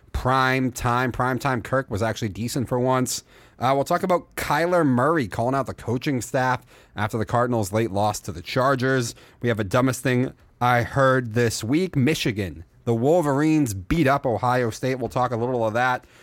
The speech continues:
And we'll mix in, mix in some baseball talk and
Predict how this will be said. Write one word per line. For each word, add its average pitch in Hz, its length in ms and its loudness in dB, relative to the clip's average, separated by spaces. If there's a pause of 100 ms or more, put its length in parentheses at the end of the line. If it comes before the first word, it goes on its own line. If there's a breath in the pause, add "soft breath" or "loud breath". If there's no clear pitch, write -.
(140 loud breath)
And 214 200 -2
we'll 214 140 2
mix 180 300 -2
in, 170 220 0
mix 151 320 -2
in 151 140 2
some 131 220 0
baseball 143 560 2
talk 135 340 2
and 120 160 -2